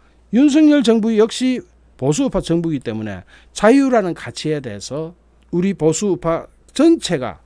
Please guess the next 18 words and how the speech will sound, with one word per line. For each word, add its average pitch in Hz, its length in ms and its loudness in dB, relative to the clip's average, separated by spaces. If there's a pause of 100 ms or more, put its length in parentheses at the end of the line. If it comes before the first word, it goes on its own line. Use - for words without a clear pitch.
(300)
공감을 196 520 2
이룰 113 160 -6
수 107 140 -12
있는, 92 220 -12
공감대를 240 560 4
형성할 196 420 -2
수 175 100 -4
있는 214 380 -2 (340)
그런 233 420 4 (260)
생각을 190 500 -2
같이 214 340 -8
가지고 120 240 -10
있습니다. - 380 -20 (260)
그런데 190 300 2
문재인 151 380 0
정부 120 260 -8
및 151 200 -6
좌파들은 110 520 -12